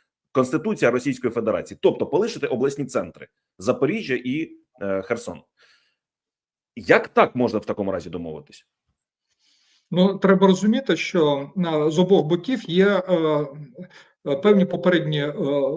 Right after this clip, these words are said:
Speaker 2: вимоги, умови, вони були з нашого боку, але Україна демонструє більшу гнучкість, готовність до компромісів. Е, американській стороні прямо треба сказати, що от питання про Херсон і Запоріжжя, а також про,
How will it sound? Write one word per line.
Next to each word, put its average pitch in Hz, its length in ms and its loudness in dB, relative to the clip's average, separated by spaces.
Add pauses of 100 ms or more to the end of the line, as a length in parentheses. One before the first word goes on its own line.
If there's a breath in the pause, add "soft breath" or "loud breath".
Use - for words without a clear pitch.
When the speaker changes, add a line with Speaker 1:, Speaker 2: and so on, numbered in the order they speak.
(140)
Speaker 2:
вимоги, 170 460 4
умови, 160 800 0
вони 151 260 2
були 151 240 0
з 127 60 -6
нашого 185 420 0
боку, 160 520 -2 (280 loud breath)
але 160 160 4
Україна 202 420 4
демонструє 185 560 2
більшу 185 360 0
гнучкість, 175 540 2
готовність 190 540 6
до 196 100 4
компромісів. 185 760 0 (540 loud breath)
Е, 165 40 2 (100)
американській 180 800 4
стороні 240 340 2
прямо 247 320 0
треба 208 260 2
сказати, 147 560 -2
що 147 580 0
от 147 220 -4
питання 190 440 2
про 170 160 -2
Херсон 185 420 0
і 180 40 4
Запоріжжя, 160 800 0 (440 soft breath)
а 170 100 0
також 190 440 2
про, 180 520 4